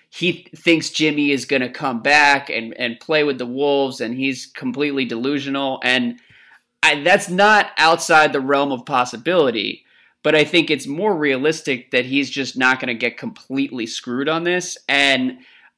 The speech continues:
Tibbs has done a dozen things wrong in Minnesota, and we can get to that, but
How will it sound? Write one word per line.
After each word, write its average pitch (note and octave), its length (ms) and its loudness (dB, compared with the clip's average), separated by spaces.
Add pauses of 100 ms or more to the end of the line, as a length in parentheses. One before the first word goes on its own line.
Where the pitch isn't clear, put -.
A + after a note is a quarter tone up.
(300)
Tibbs F3+ 240 0
has D3+ 140 -6
done C3+ 500 0
a C3 120 0
dozen D3+ 520 0
things C#3 320 -2
wrong C3 300 0
in B2+ 120 -2
Minnesota, B2+ 560 -2
and A#2+ 180 -2
we B2 80 -6
can A#2 160 -10
get A#2+ 220 -2
to C#3 80 -10
that, C3 460 0
but A#2+ 220 0